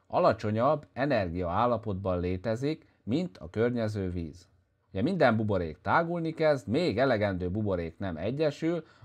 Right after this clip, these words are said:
vagyis a víz fel nem forr. Na most, ennek analógiára az univerzum eredetileg tökéletesen szimmetrikus állapotban volt. Minden szubatomi részecske nulla tömeggel rendelkezett,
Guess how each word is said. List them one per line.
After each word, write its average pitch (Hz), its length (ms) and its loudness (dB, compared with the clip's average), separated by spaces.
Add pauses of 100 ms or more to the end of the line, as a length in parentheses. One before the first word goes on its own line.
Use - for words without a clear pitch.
vagyis 127 400 2
a 80 80 -8
víz 127 280 0
fel 101 280 0
nem 95 200 -2
forr. 90 280 -4 (400)
Na 101 140 -4
most, 101 220 -2
ennek 151 420 0
analógiára 110 960 4
az 87 160 -12
univerzum 120 840 0
eredetileg 120 880 0
tökéletesen 95 760 0
szimmetrikus 95 680 -2
állapotban 95 680 -4
volt. 87 380 -8 (480)
Minden 120 580 0 (200)
szubatomi 98 600 0
részecske 113 760 -2 (220)
nulla 120 400 2
tömeggel 90 540 -2
rendelkezett, 123 880 -2